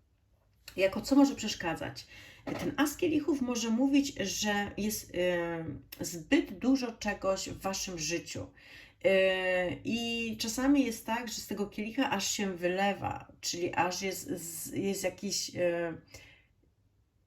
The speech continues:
jest jakiś po prostu nadmiar czegoś.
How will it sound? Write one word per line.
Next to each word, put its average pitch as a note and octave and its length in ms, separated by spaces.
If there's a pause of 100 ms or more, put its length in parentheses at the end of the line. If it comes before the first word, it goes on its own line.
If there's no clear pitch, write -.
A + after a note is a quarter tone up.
(280)
jest F#3+ 260
jakiś F#3+ 360
po F#3 120
prostu F#3+ 640
nadmiar F3 640
czegoś. - 640